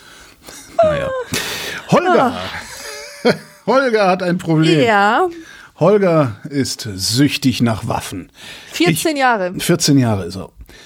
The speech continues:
Speaker 1: Ich bin süchtig nach Waffen. Zu Hause habe ich elf feste Stichwaffen, zwei Sprungmesser und einige Butterfly-Messer. Dazu sammle ich noch japanische Kampfwaffen aller Art.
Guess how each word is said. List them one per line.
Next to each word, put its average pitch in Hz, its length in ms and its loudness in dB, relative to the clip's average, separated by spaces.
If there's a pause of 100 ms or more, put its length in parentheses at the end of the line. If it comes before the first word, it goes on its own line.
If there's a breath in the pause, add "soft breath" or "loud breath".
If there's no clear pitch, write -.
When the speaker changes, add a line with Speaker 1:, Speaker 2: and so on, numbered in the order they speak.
(160 loud breath)
Speaker 1:
Ich 143 180 0
bin 139 160 4
süchtig 127 400 0
nach 110 180 0
Waffen. 95 360 -6
Zu 117 180 -4
Hause 147 260 4
habe 123 200 2
ich - 180 -6 (100)
elf 143 440 0
feste - 580 -2
Stichwaffen, 98 800 -4 (480 loud breath)
zwei 139 420 2
Sprungmesser 127 920 0
und 113 280 -4
einige 139 420 4
Butterfly-Messer. 90 1080 -4 (440 loud breath)
Dazu 139 300 2
sammle 165 260 6
ich 135 120 2
noch 123 120 2
japanische 147 580 0
Kampfwaffen 139 680 0
aller 95 280 -2
Art. 117 420 -8